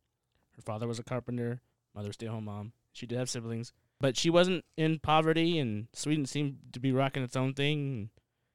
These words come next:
hanging out, but she ends up just kinda moving out and going to the next city of, uh, Gothenburg, and there she picked up dating and providing services and cleaning.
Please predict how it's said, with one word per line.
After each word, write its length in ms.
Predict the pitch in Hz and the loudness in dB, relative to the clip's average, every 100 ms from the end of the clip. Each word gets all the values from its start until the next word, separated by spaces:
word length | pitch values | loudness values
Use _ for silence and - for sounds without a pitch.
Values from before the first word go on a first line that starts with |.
| _ - | _ -6
hanging 280 | 123 120 | -2 0
out, 280 | 143 165 120 | 0 0 0
but 220 | 113 107 | 0 0
she 240 | - 147 151 | 0 2 2
ends 140 | 139 | 2
up 120 | 131 - _ _ _ _ | 0 -4 _ _ _ _
just 240 | - 113 - | -8 -6 -4
kinda 240 | 131 120 | -2 -2
moving 420 | 110 139 139 131 | 0 0 2 2
out 200 | 139 151 | 2 0
and 100 | 98 | -2
going 320 | 117 120 123 123 | -2 -2 -2 -4
to 120 | 127 | -6
the 80 | 120 | -4
next 400 | 120 117 - - | -4 -4 -6 -4
city 260 | 131 120 | -2 0
of, 220 | 113 104 98 | 0 -2 -6
uh, 100 | 87 | -8
Gothenburg, 540 | - 127 156 156 196 - - _ _ _ _ _ | -4 -2 -2 -2 -2 -4 -18 _ _ _ _ _
and 260 | - 127 117 | -6 -4 -2
there 160 | 139 | -2
she 140 | 196 - | -4 -6
picked 280 | - 156 - | -6 -4 0
up 180 | 180 - _ | 0 0 _
dating 380 | 123 143 127 104 _ _ _ _ _ _ _ _ _ - | -4 0 -2 -4 _ _ _ _ _ _ _ _ _ -12
and 160 | 110 | -12
providing 300 | - 120 123 120 | -8 -4 -4 -4
services 520 | 123 117 - 76 - _ _ | -6 -6 -8 -10 -14 _ _
and 80 | - | -16
cleaning. 360 | - 117 98 | -8 -6 -6